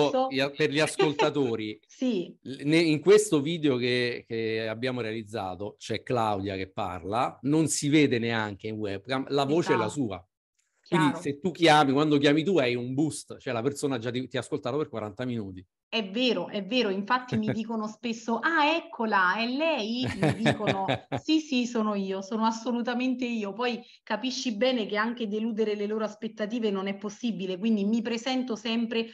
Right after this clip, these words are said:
Speaker 1: al primo appuntamento per capire, per far capire loro che la voce ha dietro una persona e che questa persona esiste, <laughs>
Speaker 2: Il, il,
Speaker 1: soprattutto.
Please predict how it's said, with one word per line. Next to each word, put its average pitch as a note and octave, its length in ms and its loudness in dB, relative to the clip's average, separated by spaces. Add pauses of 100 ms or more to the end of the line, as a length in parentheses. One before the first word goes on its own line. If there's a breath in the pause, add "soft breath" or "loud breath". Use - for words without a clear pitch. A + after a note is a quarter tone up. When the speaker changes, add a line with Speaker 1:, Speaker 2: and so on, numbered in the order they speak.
(120)
Speaker 1:
al G3+ 200 0
primo G#3+ 240 -2
appuntamento A3+ 640 0
per G3 180 -4
capire, A3 460 0
per G3 180 -6
far A3+ 200 -2
capire B3 380 -4
loro C4 260 0
che A3 140 -4
la G#3 160 -2
voce C4 680 -4 (300)
ha A3 200 2
dietro A3+ 320 0
una G3+ 140 0
persona A3 420 -4
e B3+ 80 -6
che G3 140 -10
questa - 300 -8
persona F#3+ 380 -6
esiste, F3 520 -10
<laughs> F3 140 -10
Speaker 2:
Il, C#4 60 -6
il, C4+ 60 -2
Speaker 1:
soprattutto. B3 1040 -4